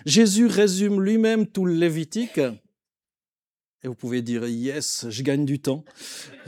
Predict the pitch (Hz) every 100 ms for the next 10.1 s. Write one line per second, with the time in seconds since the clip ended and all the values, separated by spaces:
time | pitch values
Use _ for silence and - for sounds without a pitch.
0 | 110 - 113 113 226 196 - 180 - -
1 | - - - - - 180 151 - - -
2 | - - - _ _ - 139 143 139 139
3 | 190 170 165 170 170 160 151 - 208 151
4 | 139 202 202 180 175 170 165 156 135 131
5 | 147 165 - 180 170 175 160 180 180 175
6 | 165 160 - 185 - 139 160 147 190 233
7 | 156 123 _ _ _ _ _ _ - -
8 | 147 - 139 135 135 127 131 135 123 123
9 | 143 156 143 180 175 135 123 151 175 143